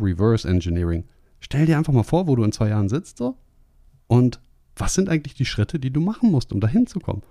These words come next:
Und dann mach diese Schritte. Dann mach den ersten, dann mach den zweiten. Dann merkst du, dass Schritt drei, vier, fünf komplett falsch war. <laughs> Und dann entwickelst du dich wieder. Und das ist ja eine ständige Entwicklung so. Aber, um das runterzubrechen, mach, mach irgendwas.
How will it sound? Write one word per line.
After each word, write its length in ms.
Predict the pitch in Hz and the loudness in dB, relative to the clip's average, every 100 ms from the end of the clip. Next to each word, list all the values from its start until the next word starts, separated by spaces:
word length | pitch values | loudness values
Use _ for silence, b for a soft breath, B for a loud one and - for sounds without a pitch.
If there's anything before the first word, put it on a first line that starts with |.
| _ | _
Und 140 | - 113 | 0 4
dann 100 | 95 | 4
mach 160 | 170 - | 2 0
diese 220 | 233 104 | -2 -4
Schritte. 320 | - 95 98 | -6 -8 -6
Dann 120 | - 101 | 0 0
mach 140 | 117 | 2
den 140 | 90 | 0
ersten, 340 | 85 90 - 240 | 0 -2 -2 -4
dann 100 | 156 | -4
mach 120 | 107 | -2
den 160 | 90 90 | -4 -2
zweiten. 460 | 85 85 - 208 B B B B B | -2 -2 -2 -6 B B B B B
Dann 140 | 127 113 | 2 2
merkst 240 | 113 - | 2 -2
du, 40 | 107 | -4
dass 140 | 104 | -2
Schritt 320 | - 110 98 | -2 -6 -2
drei, 140 | 104 107 | -2 0
vier, 140 | 107 | 0
fünf 260 | - 113 - | 0 -2 -2
komplett 360 | 98 98 98 | -2 0 -2
falsch 320 | - 107 113 - | 0 0 0 -2
war. 280 | 175 240 - | -2 -2 0
<laughs> 320 | 120 - - | 2 2 0
Und 160 | 110 110 | 2 2
dann 120 | 101 | 2
entwickelst 460 | 92 104 147 143 151 | 0 0 -4 -2 -2
du 40 | |
dich 160 | 151 147 | 0 2
wieder. 260 | 165 175 | 2 2
Und 100 | 156 | 0
das 120 | 123 | -2
ist 120 | 151 - | -4 -4
ja 80 | |
eine 100 | 151 | -4
ständige 400 | - - 226 - - | -4 -4 -2 -2 -2
Entwicklung 440 | 92 95 82 87 | -2 -2 -2 -2
so. 200 | 82 85 b b _ - | -2 -4 b b _ -14
Aber, 420 | - 104 117 b b _ _ _ _ _ _ | -4 0 0 b b _ _ _ _ _ _
um 120 | 92 | -4
das 160 | 90 - | -2 2
runterzubrechen, 680 | 139 127 - 107 110 113 110 - _ _ - - | 2 2 -2 0 0 0 -2 -6 _ _ -20 0
mach, 260 | 120 120 - - | 2 2 0 -2
mach 140 | 123 139 | 0 2
irgendwas. 520 | 147 131 90 90 | 4 4 2 -4